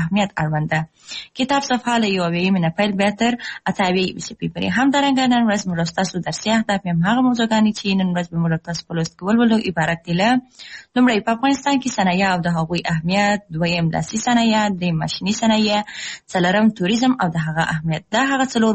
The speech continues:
مهمه موضوعګانې دي چې نن ورځ به موږ او تاسو په لوست کې ولولو او په هکله به یې په بشپړه توګه سره معلومات لاسته راوړو. نو ستاسو د ټولو قدرمنو او ګلالي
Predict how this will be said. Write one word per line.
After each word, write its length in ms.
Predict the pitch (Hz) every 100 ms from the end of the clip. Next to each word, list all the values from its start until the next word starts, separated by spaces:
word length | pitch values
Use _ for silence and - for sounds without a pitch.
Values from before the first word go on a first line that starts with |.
| 202
مهمه 240 | 180 185 165
موضوعګانې 400 | 160 165 208 240 226
دي 80 | 226
چې 100 | 220
نن 80 | 190 180
ورځ 120 | 180
به 80 | 180
موږ 120 | 170
او 100 | 165 165
تاسو 120 | 175 -
په 60 | 165
لوست 160 | 160 -
کې 100 | -
ولولو 360 | 196 254 247 214
او 40 |
په 120 | - 175
هکله 180 | 175 208
به 80 | 208
یې 60 | 214
په 100 | 208 214
بشپړه 320 | 254 208 165
توګه 140 | 170 175 202
سره 180 | 214 185
معلومات 400 | 151 156 156 156
لاسته 260 | 156 -
راوړو. 200 | 165 170 185 _ - - - - -
نو 60 | 254 277
ستاسو 240 | 285 277
د 80 | 226 220
ټولو 140 | 226
قدرمنو 400 | 214 202 185 190
او 80 | 185
ګلالي 260 | 180 180